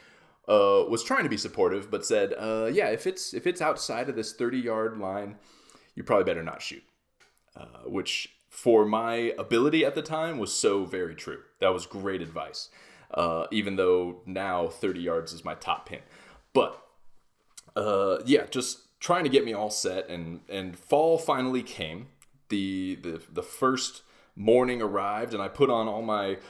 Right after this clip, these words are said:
Walmart camo that I had purchased, uh, and just some cheap old boots, and, and I know, I remember distinctly, because I had to haul meat later in it,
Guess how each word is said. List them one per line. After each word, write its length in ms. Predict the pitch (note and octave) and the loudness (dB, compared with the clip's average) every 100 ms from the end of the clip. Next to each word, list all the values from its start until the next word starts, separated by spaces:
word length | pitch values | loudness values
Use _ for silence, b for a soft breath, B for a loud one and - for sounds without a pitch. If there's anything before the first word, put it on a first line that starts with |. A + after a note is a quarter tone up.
| B | B
Walmart 580 | - G#2+ B2 B2+ B2 A#2 | -2 4 4 4 2 0
camo 420 | - A2+ A2 A#2 | 0 -2 0 0
that 120 | A#2+ G#2+ | 2 0
I 80 | |
had 180 | G#2+ G2+ | -2 -4
purchased, 540 | - A2+ D3 D3+ - - B B B B - | -2 -2 -2 -4 -6 -14 B B B B 0
uh, 440 | G2 F#2 F2 F2 | 0 0 -2 -4
and 280 | E2 F#2 F2+ | -6 -8 -8
just 260 | F#2+ - | -8 -6
some 220 | - F2 E2+ | -8 -10 -8
cheap 260 | - B2+ A2+ | -4 0 4
old 220 | A2 F2 | 2 2
boots, 340 | B2 B2 B2+ | -2 -2 -4
and, 180 | F#2+ F2 | -6 -6
and 160 | - F#2 | -8 -6
I 160 | G2 G2 | -4 -2
know, 480 | A2 C#3+ C#3+ C#3+ | 4 8 8 6
I 120 | - G2 | 0 -2
remember 720 | F#2+ A2 C3 C#3 A2 A2 - - | -2 -2 0 4 4 4 -4 -10
distinctly, 680 | G2+ - D3+ C#3 A#2+ G2 | -6 -4 -4 -2 -2 -2
because 280 | F#2+ F#2 F2 | -4 -4 -4
I 80 | F2+ | -4
had 140 | F2+ | -4
to 60 | F#2 | -6
haul 160 | - F#2+ | -4 -2
meat 240 | C3 C#3+ | -2 -2
later 260 | G#2+ G2 F#2+ | 0 0 -2
in 120 | G2 | -4
it, 200 | G2 - | -6 -8